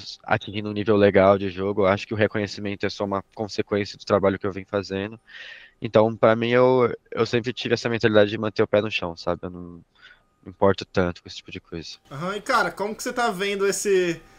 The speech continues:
Speaker 2: esses seus, os primeiros confrontos aí da Kay? Já está bem, acho que foi difícil, assim, a, a, a primeira, os dois primeiros confrontos, ou tá, ou tá de boa?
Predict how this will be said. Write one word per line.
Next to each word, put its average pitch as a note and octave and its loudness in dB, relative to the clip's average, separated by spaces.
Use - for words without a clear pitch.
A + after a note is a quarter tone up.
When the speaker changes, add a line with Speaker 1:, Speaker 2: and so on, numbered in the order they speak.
Speaker 2:
esses C#3+ -10
seus, F3 -6
os - -6
primeiros E3+ -4
confrontos E3+ -6
aí D#3+ -4
da D3+ -4
Kay? D3 -8
Já D3+ -10
está D#3 -8
bem, D#3+ -8
acho C#3 -8
que - -14
foi F3 -4
difícil, F3 -6
assim, E3 -6
a, D#3+ -6
a, C#3+ -4
a D3 -8
primeira, D#3 -6
os C#3+ -8
dois F3 -2
primeiros E3 -6
confrontos, F3+ -6
ou G3+ 0
tá, D#3+ 0
ou F#3+ -4
tá G3 0
de E3+ -2
boa? C#3+ -4